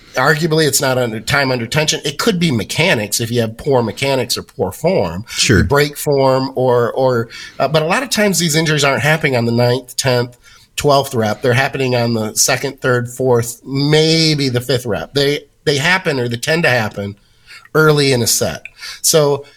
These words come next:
Speaker 1: you minimize the risk of injury too. And I'm not telling everybody to get away from training heavy. That's not what I'm saying.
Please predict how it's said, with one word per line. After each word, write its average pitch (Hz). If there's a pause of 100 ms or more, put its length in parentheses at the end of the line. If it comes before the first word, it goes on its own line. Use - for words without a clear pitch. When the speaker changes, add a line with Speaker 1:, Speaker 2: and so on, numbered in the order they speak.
(180)
Speaker 1:
you 160
minimize 160
the 139
risk 143
of 131
injury 131
too. 196
And 123
I'm 180
not 254
telling 185
everybody 151
to 123
get 147
away 135
from 110 (140)
training 135
heavy. 165
That's 127
not 147
what 143
I'm 123
saying. 123